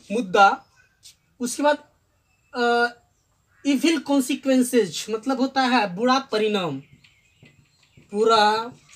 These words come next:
परिणाम। Environment मतलब वातावरण। strength मतलब ताकत या क्षमता,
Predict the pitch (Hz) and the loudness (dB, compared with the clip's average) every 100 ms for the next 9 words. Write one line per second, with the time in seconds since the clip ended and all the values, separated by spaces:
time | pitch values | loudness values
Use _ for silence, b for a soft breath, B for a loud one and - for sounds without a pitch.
0 | - - _ _ _ _ 202 208 214 214 | -20 -20 _ _ _ _ 2 2 0 -6
1 | 220 247 - - - _ - _ _ _ | -8 -12 -16 -20 -20 _ -20 _ _ _
2 | 190 208 220 190 202 247 _ _ _ _ | -4 0 0 0 -6 -14 _ _ _ _
3 | _ _ _ _ _ _ _ _ 247 233 | _ _ _ _ _ _ _ _ 2 4
4 | 247 254 277 302 269 285 262 294 220 208 | 4 4 2 -2 -2 -2 0 0 2 2
5 | 247 247 262 285 311 - - - 240 - | 2 2 0 -4 -8 -16 -16 -6 -4 -4
6 | 294 302 269 277 277 285 254 - 220 277 | -2 -2 -2 -6 -6 -6 -6 -4 -4 -4
7 | 269 254 214 - 220 214 254 | -6 -6 -4 -6 -6 -4 -6